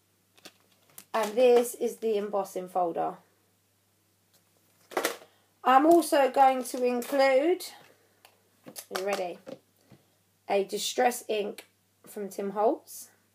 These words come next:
The tumbled glass, it is brand new, never used. Um, I'm also going to include the Stick It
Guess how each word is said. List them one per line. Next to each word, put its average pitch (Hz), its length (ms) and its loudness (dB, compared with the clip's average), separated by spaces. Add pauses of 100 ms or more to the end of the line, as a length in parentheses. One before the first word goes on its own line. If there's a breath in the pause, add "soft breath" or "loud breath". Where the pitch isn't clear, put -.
(640)
The 214 100 -4
tumbled 220 540 -2
glass, 277 480 6
it 240 180 -2
is 226 160 -4
brand 226 320 0
new, 233 340 -2
never 220 280 -4
used. 226 640 -2 (1400)
Um, 247 420 8
I'm 269 300 4
also 285 360 4
going 247 360 2
to 240 180 -2
include 233 720 0
the 226 320 4
Stick - 580 -8
It 247 280 -2